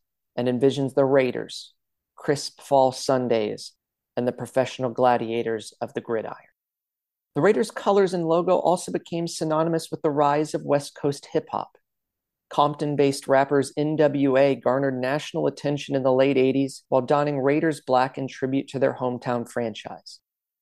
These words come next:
The group's debut studio album, Straight Outta Compton, became a cultural touchstone, propelling Ice Cube, Doctor Dre, and Eazy-E to instant fame with lyrics addressing South L A issues of violence, police brutality,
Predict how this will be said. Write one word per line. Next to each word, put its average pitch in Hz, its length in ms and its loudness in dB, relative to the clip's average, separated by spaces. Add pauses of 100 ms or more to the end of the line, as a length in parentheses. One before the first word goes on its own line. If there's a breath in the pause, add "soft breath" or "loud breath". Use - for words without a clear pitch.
(120)
The 139 80 -2
group's 151 300 0
debut 160 400 2
studio 151 580 4
album, 139 480 2 (140)
Straight 151 400 0
Outta 147 200 4
Compton, 131 640 -4 (260)
became 147 300 -2
a 143 60 -2
cultural 156 540 -2
touchstone, - 680 -6 (300)
propelling 143 480 0
Ice 147 360 0
Cube, 143 500 0
Doctor 139 400 2
Dre, 135 580 2
and 120 240 -2
Eazy-E 139 640 0
to - 200 -10
instant 151 500 -4
fame 139 280 -2
with 127 160 -4
lyrics 143 420 0
addressing 135 500 -2
South 143 400 0
L 139 220 4
A 139 140 4
issues 139 400 -2
of 113 160 -4
violence, 143 560 -2 (360)
police 147 360 -2
brutality, 139 760 0